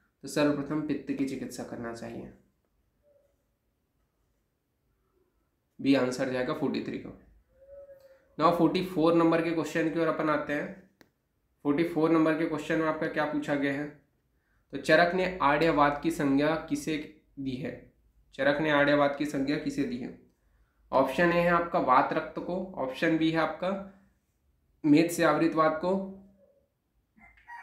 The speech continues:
ऑप्शन सी है आपका मांस से आवृत वात को और ऑप्शन डी है आपका ए और बी दोनों।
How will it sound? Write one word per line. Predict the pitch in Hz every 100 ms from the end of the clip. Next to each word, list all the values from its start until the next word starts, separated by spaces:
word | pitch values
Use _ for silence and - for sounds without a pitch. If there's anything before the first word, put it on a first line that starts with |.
| -
ऑप्शन | 165 151 - 175
सी | - 175
है |
आपका | 175 170 -
मांस | 151 139
से | 147 170
आवृत | 151 160 147
वात | 147 147 -
को | 190
और | 190 131
ऑप्शन | 127 - 165 147
डी | 147
है | 147
आपका | 143 - 175 -
ए | 139
और | 139 135
बी | 131 165 180 - - _ _ -
दोनों। | 139 135 120 - -